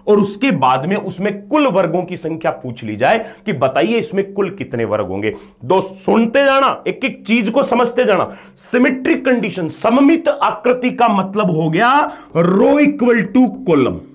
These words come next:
मतलब जितनी पंक्ति है ना दोस्तों, उतने ही क्या होने चाहिए,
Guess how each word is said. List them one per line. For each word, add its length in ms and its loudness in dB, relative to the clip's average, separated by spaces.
मतलब 920 2
जितनी 560 2
पंक्ति 680 2
है 160 2
ना 160 2
दोस्तों, 460 0
उतने 360 2
ही 180 6
क्या 220 0
होने 300 0
चाहिए, 360 0